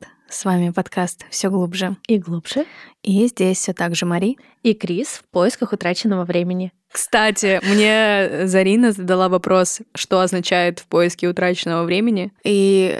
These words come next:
Speaker 1: я сформулировала неожиданно сама для себя, что мы же придумывали это у меня дома,
Speaker 2: Мгм.
Speaker 1: и у меня стоял просто пруст на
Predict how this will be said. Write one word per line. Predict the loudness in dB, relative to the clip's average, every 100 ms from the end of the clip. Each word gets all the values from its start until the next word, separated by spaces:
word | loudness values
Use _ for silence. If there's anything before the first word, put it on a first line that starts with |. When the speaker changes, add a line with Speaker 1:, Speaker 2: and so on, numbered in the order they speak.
| -8
Speaker 1:
я | 0 2 2
сформулировала | 0 0 2 2 4 4 2 0
неожиданно | 0 -2 0 0 0 0
сама | -2 -2 -2
для | -2
себя, | -4 -4 -2 -2 -2
что | -2
мы | -2 0
же | -2
придумывали | -4 0 0 2 0 0 -2
это | -4 -2
у | 0
меня | 0 0
дома, | 0 0 0 -2 0
Speaker 2:
Мгм. | 2 4
Speaker 1:
и | 2
у |
меня | 2 0
стоял | -2 -4 -4 -4
просто | -2 -4 -4 -8
пруст | -2 -2 -2 -10 -18
на | -2